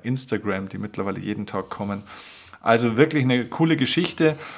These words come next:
Ähm, an der Stelle auch wirklich nochmal der Tipp, wenn ihr mir regelmäßig folgen wollt, wenn ihr wissen wollt, wie so ein bisschen mein Leben aussieht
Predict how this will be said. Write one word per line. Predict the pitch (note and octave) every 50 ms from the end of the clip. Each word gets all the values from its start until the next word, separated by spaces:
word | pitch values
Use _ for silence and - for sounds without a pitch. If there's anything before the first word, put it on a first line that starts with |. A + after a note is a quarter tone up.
| - - - -
Ähm, | - A#2 A#2 A#2+ A#2 B2 B2
an | D#2 B2
der | A#2+ C#3+ C#3+
Stelle | D3 D#3 C3+ C3 -
auch | - B2+ - -
wirklich | C#3+ C#3+ C#3+ C3
nochmal | C3 C3 B2+ A#2+
der | A#2 A2+ -
Tipp, | - D#3+ D#3 - - -
wenn | C3 C#3 A#2
ihr | E2 C3 C3
mir | B2+ B2+ B2 A#2 G#2
regelmäßig | A2 C3 D3+ D3+ C#3+ C3 A#2+ B2 A#2+ - A#2 -
folgen | - - B2+ B2+ C3+ C3 B2 G#2+
wollt, | A2 A#2 A2+ G#2+ - -
wenn | A2 A#2 A#2+
ihr | A#2 A2+ G#2+
wissen | B2+ B2+ - - B2+ A#2+
wollt, | A#2 A2+ A2 A#2
wie | A#2+
so | A#2 A#2+
ein | A2+
bisschen | B2 - - B2+ A#2
mein | G#2+ G#2+ A2+
Leben | A#2 C#3+ E3 D#3+ D3
aussieht | F2 G2+ C3 B2+ - - - C3+ C3 B2+ C3